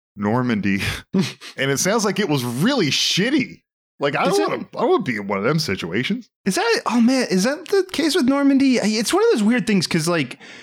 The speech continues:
Speaker 2: you never see it in movies or anything. So I always heard, like, <laughs> Normandy Beach. I always thought that sounded nice.
Speaker 1: Apparently not, apparently not very nice.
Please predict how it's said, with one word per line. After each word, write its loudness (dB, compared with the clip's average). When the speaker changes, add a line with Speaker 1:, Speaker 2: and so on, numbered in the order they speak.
Speaker 2:
you 4
never 2
see 2
it 2
in 2
movies 2
or 0
anything. 0
So 0
I 0
always 2
heard, 0
like, -2
<laughs> -2
Normandy 2
Beach. 0
I 0
always 0
thought -2
that -2
sounded 2
nice. 0
Speaker 1:
Apparently 0
not, 0
apparently -2
not -2
very -2
nice. -4